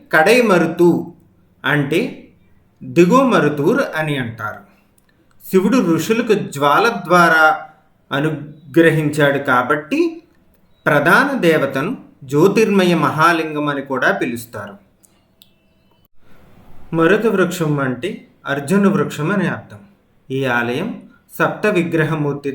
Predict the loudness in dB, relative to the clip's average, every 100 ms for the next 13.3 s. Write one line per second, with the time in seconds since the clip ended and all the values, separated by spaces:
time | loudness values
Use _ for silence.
0 | -6 -4 -2 -4 -6 -6 -8 -6 -6 -6
1 | -8 -14 -20 _ _ _ _ _ -6 0
2 | 0 0 -4 -2 -2 -2 0 -2 -2 -2
3 | -6 -6 -6 -4 -2 -4 -4 -4 -6 -8
4 | -10 -12 -12 -14 -12 -12 -14 -16 _ _
5 | _ _ -20 -4 -2 0 -2 0 0 0
6 | -2 -2 -6 -8 -14 _ _ -12 -8 -2
7 | 0 2 0 -2 -4 -6 -6 -6 -6 -6
8 | -6 -6 -8 -10 -12 -16 _ _ -4 0
9 | 0 0 -2 -2 -4 -4 -8 -12 -16 _
10 | _ _ _ _ -10 -8 -4 -4 -2 -2
11 | -4 -4 -4 -2 -2 -4 -8 -12 -16 _
12 | _ -4 0 2 2 0 0 -2 -4 -4
13 | -2 -4